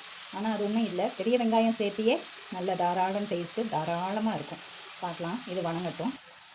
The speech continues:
இப்ப வந்து பச்சை மிளகாய் சேர்த்திடலாம். பச்சை மிளகாயோட காரம், அது போக, அ, பட்டை கிராம்போட காரம் வரும், அவ்வளவுதான்.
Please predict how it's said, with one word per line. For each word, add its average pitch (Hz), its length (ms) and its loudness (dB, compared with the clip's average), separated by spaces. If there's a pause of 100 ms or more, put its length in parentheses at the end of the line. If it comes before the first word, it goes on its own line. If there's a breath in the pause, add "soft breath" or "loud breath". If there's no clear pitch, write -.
(1120)
இப்ப 220 160 2
வந்து 226 320 2 (640)
பச்சை 226 220 0
மிளகாய் 233 240 2
சேர்த்திடலாம். 196 560 0 (3500)
பச்சை 202 220 -6
மிளகாயோட 190 340 -2
காரம், 175 440 -4 (340)
அது 180 100 -4
போக, 185 320 0 (300)
அ, 185 40 -6 (120)
பட்டை 190 240 -4
கிராம்போட 180 480 0 (560)
காரம் 175 240 -6
வரும், 165 320 -4
அவ்வளவுதான். 180 540 -2